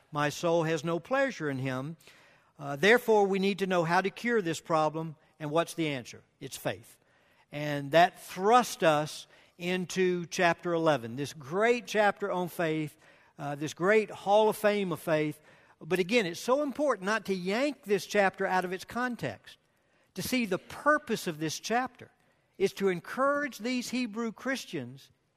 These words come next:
in their persecution to remain faithful. And it's here to encourage you and I to remain faithful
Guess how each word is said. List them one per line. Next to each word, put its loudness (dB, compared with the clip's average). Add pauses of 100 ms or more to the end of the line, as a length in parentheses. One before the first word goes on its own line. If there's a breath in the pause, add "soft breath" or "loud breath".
in 0
their 4
persecution -4
to -2
remain -4
faithful. -2 (320 loud breath)
And -2
it's -4
here 0
to -2
encourage 0
you -2
and 2
I 2 (340 loud breath)
to -2
remain 2
faithful 0